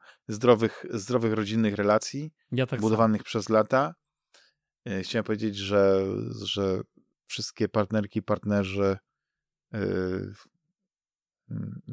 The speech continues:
Speaker 1: wszystkich krajów, łączcie się. Dziękuję ci, Juszu, za,
Speaker 2: Dziękuję
Speaker 1: e, za
Speaker 2: również.
Speaker 1: rozmowę.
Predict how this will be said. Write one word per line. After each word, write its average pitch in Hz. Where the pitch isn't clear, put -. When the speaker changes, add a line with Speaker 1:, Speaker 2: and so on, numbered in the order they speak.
Speaker 1:
wszystkich -
krajów, 101
łączcie 92
się. -
Dziękuję 120
ci, 123
Juszu, 120
za, 110
Speaker 2:
Dziękuję 123
Speaker 1:
e, 120
za 117
Speaker 2:
również. 120
Speaker 1:
rozmowę. 120